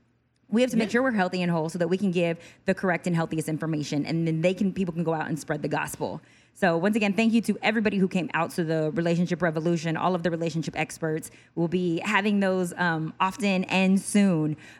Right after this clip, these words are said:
Speaker 1: But today's episode about our dating apps creating fomo, you're perfect for this because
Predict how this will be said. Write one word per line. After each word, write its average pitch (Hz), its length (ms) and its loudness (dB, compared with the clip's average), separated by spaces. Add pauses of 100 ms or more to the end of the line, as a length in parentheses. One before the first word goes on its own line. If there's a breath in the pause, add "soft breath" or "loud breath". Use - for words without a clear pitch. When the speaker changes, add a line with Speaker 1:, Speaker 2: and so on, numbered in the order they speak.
Speaker 1:
But 208 360 2
today's 220 420 2
episode 214 320 0
about 170 520 2
our 175 100 2
dating 185 300 0
apps - 220 -2
creating 165 380 0
fomo, 196 640 2 (260 loud breath)
you're 247 220 4
perfect 254 420 0
for 220 160 2
this 202 180 -2
because 175 600 0